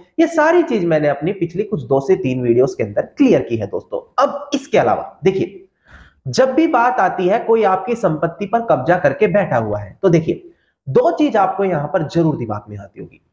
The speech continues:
कि आप अगर उससे अब अपनी वो संपत्ति वापस पाएंगे तो आपको सिविल proceedings के तहत court में काफी ज्यादा समय लग जाएगा, और दूसरी चीज,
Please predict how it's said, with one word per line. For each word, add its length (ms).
कि 300
आप 340
अगर 200
उससे 300
अब 100
अपनी 220
वो 80
संपत्ति 460
वापस 360
पाएंगे 280
तो 40
आपको 580
सिविल 400
proceedings 540
के 120
तहत 360
court 240
में 120
काफी 340
ज्यादा 200
समय 220
लग 160
जाएगा, 340
और 280
दूसरी 340
चीज, 240